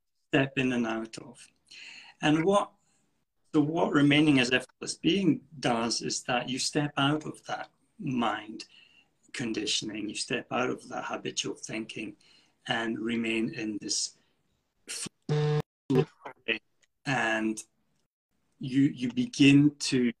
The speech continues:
your life begins to function much more from intuition and feeling and a much deeper level. And then you can step into being David again, if you,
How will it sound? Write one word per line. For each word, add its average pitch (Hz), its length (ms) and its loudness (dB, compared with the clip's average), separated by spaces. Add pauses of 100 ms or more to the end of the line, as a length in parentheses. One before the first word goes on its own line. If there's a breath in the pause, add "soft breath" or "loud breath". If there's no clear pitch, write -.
your 117 120 0
life 127 420 2
begins 123 420 -2
to - 80 -12
function - 460 -4
much 120 320 -2
more 123 280 -2
from 117 400 -4 (120)
intuition 127 680 2 (440)
and 113 180 -8
feeling 113 600 -2 (400)
and 120 260 -4 (120)
a 127 120 -2
much - 320 0
deeper 120 420 -4
level. 107 360 -8 (720 loud breath)
And 127 180 4
then 131 120 6
you 135 100 6
can 135 160 0 (320)
step 127 340 -2
into 147 300 4
being 113 480 -2 (680)
David 117 360 0
again, 107 480 -4 (800)
if - 240 -6
you, 107 240 -6